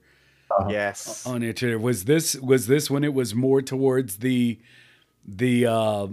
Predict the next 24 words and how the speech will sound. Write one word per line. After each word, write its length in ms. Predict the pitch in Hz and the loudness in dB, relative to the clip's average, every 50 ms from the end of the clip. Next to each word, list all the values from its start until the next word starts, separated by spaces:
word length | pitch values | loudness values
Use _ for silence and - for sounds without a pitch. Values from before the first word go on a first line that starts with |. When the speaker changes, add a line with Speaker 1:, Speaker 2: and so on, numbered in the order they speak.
| 98 - - | -10 -12 -6
Speaker 3:
like, 240 | 123 120 117 92 - | -4 -4 -4 -2 -4
directional 540 | 123 117 123 131 123 - - 127 123 120 | -2 0 0 0 0 -2 -4 -2 -2 -2
shooter 400 | 107 - - 135 131 135 139 139 | -4 -2 2 2 4 4 4 2
angle 320 | 135 135 139 135 143 143 139 | 0 0 -2 0 0 0 0
you 140 | 139 135 135 | 0 0 -2
were 120 | 139 139 | -2 -2
talking 420 | 127 147 139 139 135 143 143 139 | -2 -2 -2 -2 -2 -4 -6 -6
about? 320 | 139 135 139 143 143 143 - _ _ _ _ _ _ _ _ _ _ _ _ _ - | -6 -4 -4 -4 -6 -8 -10 _ _ _ _ _ _ _ _ _ _ _ _ _ 6
Speaker 1:
Oh, 380 | 101 107 110 110 104 101 98 | 10 12 12 12 12 12 10
no, 240 | 95 98 98 101 101 | 10 8 8 8 8
no. 380 | 95 92 90 82 82 82 85 87 98 | 6 6 4 4 4 2 0 -2 0
That, 480 | 87 101 101 104 104 90 - - 82 87 | 4 6 6 8 6 4 2 -4 2 6
that 220 | 107 113 120 107 | 8 8 10 8
was 240 | 101 107 107 101 - | 6 4 2 0 0
just 220 | - 101 95 - | 0 0 0 0
something 400 | - 104 92 87 - - 90 87 | 0 0 0 0 -2 -2 -4 -4
for 160 | - - 78 73 | -4 -4 -8 -8
fun, 360 | - - 90 82 82 82 76 | -4 -2 -2 -2 -2 -4 -6
to 80 | - - | -10 -8
be 160 | - 85 85 78 | -6 -4 -4 -4
honest. 500 | 76 78 80 80 78 - - - - - | -4 -6 -6 -6 -8 -8 -10 -12 -6 0
Uh, 420 | - 80 82 82 82 82 82 80 - | 4 4 6 8 8 8 6 6 6
it's 240 | - 120 127 135 - | 6 4 4 4 4
just, 360 | - 143 131 131 - - - | 6 6 6 6 4 -4 -12